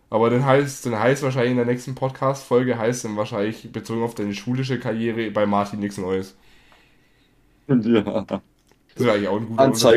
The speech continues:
Speaker 1: Untertitel.
Speaker 2: ist raus.
Speaker 1: Das wäre auch ein guter Titel, „Bei Martin nix Neues“. Ja, guck mal, die Gagmaschine, die wird zum Ende angeschmissen hier, meine Herren.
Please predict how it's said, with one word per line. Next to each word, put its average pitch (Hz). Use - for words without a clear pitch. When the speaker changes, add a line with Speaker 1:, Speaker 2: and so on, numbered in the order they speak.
Speaker 1:
Untertitel. 107
Speaker 2:
ist -
raus. 98
Speaker 1:
Das -
wäre 104
auch 113
ein 127
guter 123
Titel, 104
„Bei 101
Martin 110
nix 113
Neues“. 92
Ja, 135
guck 160
mal, 131
die 127
Gagmaschine, 165
die 156
wird 160
zum 147
Ende 180
angeschmissen 180
hier, 113
meine 123
Herren. 156